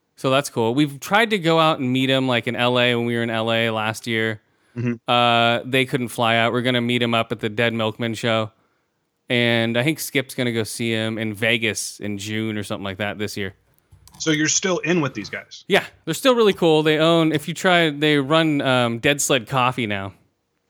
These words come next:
Speaker 1: Which
Speaker 2: Oh, I've
Speaker 1: is,
Speaker 2: heard of that. Okay, all right.
Speaker 1: Yeah.
Speaker 2: Probably seen it. You, I'm sure you've tweeted about it or something.
Speaker 1: Yeah, they've, uh, yeah, they run that thing with, um, one of the guys from, uh,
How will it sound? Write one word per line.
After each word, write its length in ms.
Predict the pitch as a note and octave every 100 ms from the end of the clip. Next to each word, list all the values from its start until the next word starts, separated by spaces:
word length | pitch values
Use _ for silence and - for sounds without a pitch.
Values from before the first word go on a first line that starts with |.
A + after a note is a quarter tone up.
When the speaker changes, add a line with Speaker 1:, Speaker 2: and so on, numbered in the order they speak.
| _ _ _
Speaker 1:
Which 160 | B2 C#3
Speaker 2:
Oh, 40 |
I've 60 | E3+
Speaker 1:
is, 40 |
Speaker 2:
heard 120 | A#3+ A#3+
of 60 |
that. 200 | C3 F#2+
Okay, 340 | E3 D3 C3+ C3+ -
all 80 | D3
right. 80 |
Speaker 1:
Yeah. 160 | C3 A#2+
Speaker 2:
Probably 280 | A3 G3 C#3+
seen 220 | - D3+
it. 160 | C3 B2
You, 100 | D#3
I'm 120 | B2+ B2+
sure 140 | D3+
you've 140 | B2
tweeted 300 | A#2+ C#3 C3 B2+
about 240 | C3 C3
it 80 | C3+
or 60 |
something. 280 | C3 C#3 C#3
Speaker 1:
Yeah, 240 | C3 D3+ C#3
they've, 320 | C#3 C#3 B2+
uh, 400 | B2+ B2 A#2 A2+
yeah, 140 | C3+ C3
they 120 | C3+
run 280 | B2+ C#3 C3
that 240 | B2+ -
thing 360 | - B2 A2+ A2+
with, 320 | A2 G2+ -
um, 580 | A2 G#2+ G#2 G#2 G#2 G#2 - _ - _ _ _
one 200 | C3+ D#3+
of 80 | E3
the 80 | D3
guys 560 | B2 B2 A#2+ A#2+ A2+
from, 380 | - - A#2 A2
uh, 600 | G#2 G2+ G2 F#2+ F#2+ G2